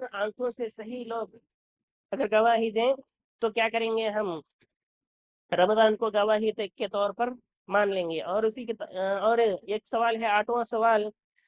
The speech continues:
اگر دن کے ٹائم پہ یعنی فجر کے بعد اگر چاند دکھے تو کیا کریں گے؟ ہم لوگ چا-، یعنی اس کو خاطر میں نہیں لیں گے، یعنی اس کو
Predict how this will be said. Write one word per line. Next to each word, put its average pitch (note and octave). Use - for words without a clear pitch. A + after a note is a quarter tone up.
اگر A3
دن B3+
کے C4+
ٹائم A3+
پہ G#3+
یعنی G#3
فجر A3+
کے A#3
بعد G#3+
اگر G3
چاند A#3
دکھے A#3
تو A3+
کیا A3
کریں G3+
گے؟ A3
ہم A3+
لوگ A3+
چا-، A3
یعنی F#3
اس G#3
کو B3
خاطر C4
میں C4
نہیں A#3+
لیں G#3+
گے، F#3+
یعنی G#3+
اس A#3+
کو B3+